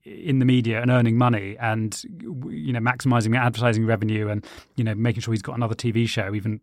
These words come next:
if one flops and so on, is that he will occasionally come out and get extremely angry about, um, you know, Meghan Markle or something like that. He probably doesn't care. He probably doesn't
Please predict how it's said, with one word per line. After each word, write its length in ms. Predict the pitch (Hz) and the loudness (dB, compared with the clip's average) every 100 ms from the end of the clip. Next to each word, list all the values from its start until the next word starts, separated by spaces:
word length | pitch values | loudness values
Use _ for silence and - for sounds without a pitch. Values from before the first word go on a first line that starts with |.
| - | -12
if 140 | 117 | -8
one 120 | 113 | -6
flops 420 | 98 127 123 - | 0 0 0 -4
and 100 | 110 | -8
so 180 | - 113 | -4 -2
on, 300 | 127 104 95 - - - - | -2 -2 -6 -16 -20 -12 0
is 440 | 143 139 131 - | 4 6 4 0
that 180 | - 151 | -4 -4
he 220 | 139 156 | -2 0
will 340 | 147 143 139 139 | 2 4 2 -2
occasionally 420 | - 147 127 135 | -2 -2 0 0
come 160 | 139 127 | 2 2
out 140 | 123 | 2
and 80 | 120 | 0
get 120 | 131 | -6
extremely 500 | 147 - 214 196 170 | -8 -4 0 2 2
angry 720 | 139 160 165 135 113 101 107 - - - | 2 4 4 2 0 -4 -12 -16 -20 -6
about, 600 | 123 135 127 120 120 - - | -2 4 6 4 2 -8 -4
um, 280 | 120 117 127 | 0 0 0
you 100 | 127 | -2
know, 200 | 113 110 | -2 -2
Meghan 360 | 127 131 123 | 2 2 2
Markle 440 | 120 120 120 - 92 | 2 2 0 -4 -12
or 80 | 90 | -10
something 240 | 113 110 | -8 -6
like 160 | 107 107 | -4 -4
that. 180 | 98 | -4
He 80 | - | -4
probably 200 | - 302 | 0 2
doesn't 220 | 277 208 | 4 2
care. 280 | - 190 185 160 - | 2 4 4 2 -4
He 140 | 190 185 | -4 -2
probably 220 | 247 226 | 0 0
doesn't 280 | 214 190 | -2 -4